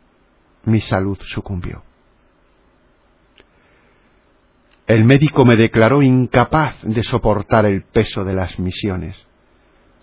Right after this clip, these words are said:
el ministerio parroquial y la predicación.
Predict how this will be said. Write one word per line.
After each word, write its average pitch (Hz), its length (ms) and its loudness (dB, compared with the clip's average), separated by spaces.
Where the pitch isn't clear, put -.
el 101 200 0
ministerio 107 760 0
parroquial 92 640 0
y 107 140 4
la 92 180 0
predicación. - 800 -6